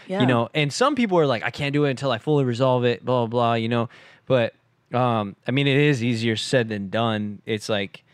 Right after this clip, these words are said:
Speaker 2: because I know me personally, like, I, I do hold on to a lot of shit when I sleep and it fucks with my sleep. But, like, most of the time, if something's bothering me and I just sleep and I wake up, I forget about it. I'm like, "Oh, yeah, what? I guess it wasn't that big of a deal."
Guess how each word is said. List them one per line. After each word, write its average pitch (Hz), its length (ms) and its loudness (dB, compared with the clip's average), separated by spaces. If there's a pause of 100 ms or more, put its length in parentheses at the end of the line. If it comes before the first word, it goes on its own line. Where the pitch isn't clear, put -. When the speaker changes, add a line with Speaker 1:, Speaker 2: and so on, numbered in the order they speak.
(260)
Speaker 2:
because 110 580 -2
I 123 120 0
know 117 160 2
me 117 200 0
personally, 107 400 -2
like, 107 280 -2
I, 117 60 -4
I 110 40 -2
do 117 160 -8
hold 110 220 -4
on 107 120 -6
to 104 80 -8
a 95 40 -8
lot 104 120 -4
of 98 60 -10
shit - 220 -8
when 107 140 -6
I 92 60 -10
sleep 113 300 -10
and 101 80 -10
it - 80 -14
fucks 107 220 -8
with 104 60 -14
my 98 100 -12
sleep. 139 220 -10
But, 113 100 -10
like, 98 180 -12 (1160)
most 165 320 2
of 220 60 2
the 196 60 2
time, 214 340 -2 (720)
if 123 100 -6
something's 160 380 -2
bothering 135 520 -2
me 185 240 -8 (140)
and 131 120 2
I 113 100 0
just 107 280 -4
sleep 123 460 -4 (460)
and 120 100 0
I 120 60 0
wake 127 280 2
up, 170 260 0
I 123 140 0
forget 120 420 -4
about 87 300 -8
it. - 80 -14 (120)
I'm 120 100 -8
like, 131 200 -6
"Oh, 156 80 -12
yeah, 190 220 -2
what? 131 180 -10 (460)
I 117 80 -4
guess 160 200 0
it 139 40 -4
wasn't 123 300 -2
that 92 120 -6
big 95 120 -4
of 85 100 -8
a 85 60 -8
deal." 92 260 -8